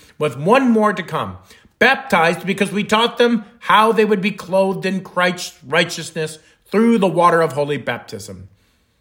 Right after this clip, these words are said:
In direct response to us teaching them God's word, they are responding and clothing themselves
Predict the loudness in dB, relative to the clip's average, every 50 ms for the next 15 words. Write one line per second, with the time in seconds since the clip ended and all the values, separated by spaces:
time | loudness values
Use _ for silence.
0 | _ _ _ _ _ _ _ _ _ 2 4 4 4 4 4 4 4 2 2 0
1 | -4 -4 -2 -2 -2 -2 0 4 4 6 4 4 0 -2 -4 -2 -2 -2 -2 -2
2 | 0 0 0 0 -2 -4 -2 -2 -2 -2 -2 -6 -4 0 2 4 4 4 4 2
3 | -2 -4 -6 0 4 4 4 4 2 -2 -6 -8 -14 -20 -20 _ _ _ -2 2
4 | 2 4 4 4 2 0 -2 -6 -8 -8 -10 -12 -10 -4 0 2 2 2 2 0
5 | -2 -4 -6 -6 -14 -20 _ _ -8 -4 -4 -4 -4 -6 -12 -8 -2 2 4 4
6 | 4 2 0 -4 -4 -4 -10 -14 -12 -8 -8 -8 -8 -8 -12 -8 -4 -2 0 0
7 | 0 -2 -4 -6 -10 -12